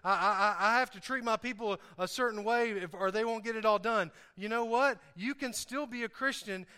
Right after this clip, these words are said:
and, and hold your people accountable and have them do what they're gonna do, but that doesn't mean, like, th-, this whole mentality of, "Well, I, you know, I, I, I'm a Christian and, and I, I'm gonna do this and do that, but I gotta get the job done, so," no. You do not have to divorce work and Christianity.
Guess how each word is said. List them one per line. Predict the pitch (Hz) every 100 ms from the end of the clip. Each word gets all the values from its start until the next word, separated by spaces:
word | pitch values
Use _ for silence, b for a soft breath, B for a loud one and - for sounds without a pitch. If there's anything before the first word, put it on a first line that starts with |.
| B
and, | 185 185
and | 190
hold | 165 175 254 254
your | 247
people | 262 240
accountable | 247 233 214 202 202 196 B B
and | 160
have | 170 220
them | 240 247
do | 254
what | 247
they're | 240
gonna | 240 214
do, | 220 208 B B -
but | 185
that | 233
doesn't | 262 240 214
mean, | 233 220 b -
like, | 202 196 185 170 180
th-, | 220
this | 180 226
whole | 254 277
mentality | 254 220 214 208 247 247 208
of, | 185 - B -
"Well, | 190
I, | 196 190 185
you | 202
know, | 196 - B
I, | 180
I, | 170 175 175
I'm | 220
a | 202
Christian | 240 233 - 220 214 180
and, | 175 165
and | 160 170
I, | 175 b b
I'm | 165
gonna | 214 208
do | 208
this | 202 202 196
and |
do | 185 185
that, | 190 185
but | 156 160
I | 180
gotta | 196
get | 180 170
the |
job | 151 190 185
done, | 170 165
so," | 160 160 143 b b -
no. | 214 285 277 208 151 113 _ _ _ _ _ _ _ _ _ _ _ _ _ -
You | 185
do |
not | 233 277 285
have | 214
to |
divorce | 208 226 220 180
work | 196 233 240
and | 208
Christianity. | 196 226 - 233 254 220 151